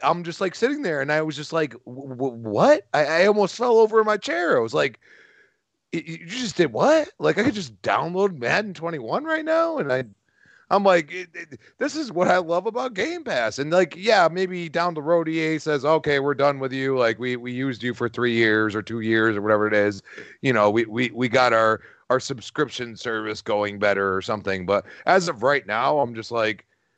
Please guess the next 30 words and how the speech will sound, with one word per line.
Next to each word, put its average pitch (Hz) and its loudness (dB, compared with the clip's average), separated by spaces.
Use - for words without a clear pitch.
"How 165 2
are 185 2
you 151 -4
doing 165 -2
this? 120 -8
And 117 -12
why 170 2
are 233 4
you 113 -8
doing 107 -8
it?" 104 -6
And 123 -10
then 139 -2
two 190 -8
K 165 -2
twenty-one, 151 -2
I'm 123 -2
like, 107 0
"But 156 2
aren't 190 -2
you, 277 -4
like, 220 4
microtransaction 156 -4
city?" 170 -4
Like, 107 0
oh, 165 6
wait, 156 2
there 107 2
you 143 2
go. 101 0